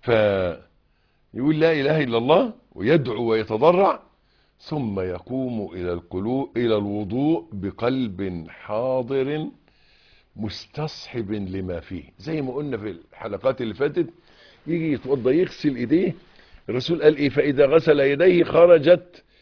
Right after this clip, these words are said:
من يديه أو غفر له كل ذنب بطشته يداه، حتى تخرج ذنوبه من تحت أظفاره".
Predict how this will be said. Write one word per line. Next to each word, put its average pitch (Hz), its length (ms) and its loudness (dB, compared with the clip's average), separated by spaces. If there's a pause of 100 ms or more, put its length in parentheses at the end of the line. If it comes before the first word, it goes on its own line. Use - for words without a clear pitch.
(160)
من 143 200 -2
يديه 156 680 0 (840)
أو 135 320 4
غفر 156 340 4
له 160 340 2
كل 160 800 2 (140)
ذنب 156 480 2 (200)
بطشته 123 720 -4
يداه، 101 360 -2 (1800)
حتى 170 540 2
تخرج 170 460 2
ذنوبه 175 560 2
من 147 300 -4
تحت - 360 0
أظفاره". 120 720 0